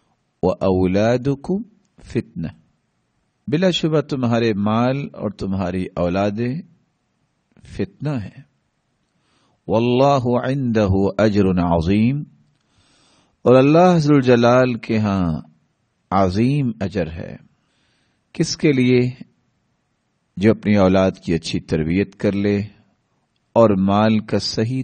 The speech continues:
تصرف کر لے۔ لوگوں میں سے کچھ ایسے لوگ بھی ہیں، من ينفق في شهواته المحرمة،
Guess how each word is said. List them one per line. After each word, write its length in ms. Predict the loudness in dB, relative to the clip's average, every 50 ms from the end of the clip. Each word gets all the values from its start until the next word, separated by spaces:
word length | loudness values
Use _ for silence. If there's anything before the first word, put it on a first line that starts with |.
| -6 -6
تصرف 480 | -6 -4 -4 -4 -4 -6 -6 -10 -10
کر 120 | -14 -16 -16
لے۔ 160 | -16 -18 -20 _ _ _ _ _ _ _ _ _ _ _ _ _ _ _ _ _ 2
لوگوں 340 | 6 6 6 6 6 4 4
میں 120 | 4 2
سے 180 | 2 0 -4 0
کچھ 240 | 0 0 -2 -2 -4
ایسے 380 | -2 0 0 0 0 0 0 2
لوگ 240 | 4 2 2 2 0
بھی 260 | -2 -2 0 0 0
ہیں، 260 | 0 0 0 0 -2 -4 -10 _ _ _ _ _ _ _ _ _ _ _ _ _ _ _ _ _ _ _ _ 0
من 80 | 0
ينفق 600 | 2 2 2 2 2 0 0 -2 -4 -4 -2 -2 -6 -4
في 180 | -2 -2 -2 -2
شهواته 920 | -4 -4 -4 -2 -2 0 0 0 2 2 2 2 0 -2 -4 -6 -4 -4 -2
المحرمة، 1040 | -2 -2 -2 -4 -4 -6 -4 -4 -4 -4 -4 -8 -6 -6 -6 -6 -6 -6 -8 -10